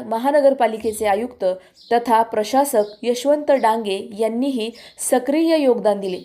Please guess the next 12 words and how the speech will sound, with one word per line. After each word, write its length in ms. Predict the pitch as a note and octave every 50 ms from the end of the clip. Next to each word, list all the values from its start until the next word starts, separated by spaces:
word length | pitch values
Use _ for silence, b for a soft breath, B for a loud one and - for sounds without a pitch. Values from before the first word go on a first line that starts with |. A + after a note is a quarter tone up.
| - _ _ _ _ _ _ _ _ _ _ _ _ -
त्यांच्या 320 | G#3 G#3 G#3 G#3 A#3 A3
नेतृत्वाखाली 840 | A3 G#3+ G#3 G#3 A3 A#3 A3 A3+ A3+ A3+ A3+ B3+ B3 A3 G3 G#3 - b b b b -
महानगरपालिकेच्या 1120 | A3 A#3 B3+ D4+ E4 E4 E4+ D#4+ D#4+ D#4 D#4 C4+ A#3+ A#3+ B3+ B3+ B3+ B3 B3 C4 B3+ B3+
विविध 360 | A#3 G#3+ A#3 A#3 C4 D#4 C#4+
विभागातील 680 | D4 A#3 B3+ A#3 A#3 A#3 A3+ A3 A3+ A3 - A3 G#3+ - -
अधिकारी, 480 | G3 G#3 A#3+ C#4+ C#4+ - A3+ F#3+ F#3+ F#3+ - b b b b b b b -
कर्मचारी 580 | B3 A#3+ B3 B3+ C#4+ D4 D4 C#4+ B3 G#3 F#3 F3+ F3+ B B B B B
स्वच्छता 520 | - C4+ C4+ C4+ - - E4 E4 E4 D#4+
मोहिमेत 440 | D4 C4+ B3+ B3 B3+ B3+ A#3+ A3 A3+
सहभागी 560 | A3+ - - C4 B3+ C#4 C4+ C4+ C4 A#3 B3+
झाले 260 | B3 A#3+ G#3 G#3 G#3
होते. 440 | G3+ F#3+ F3 F3+ F3+ - - _ _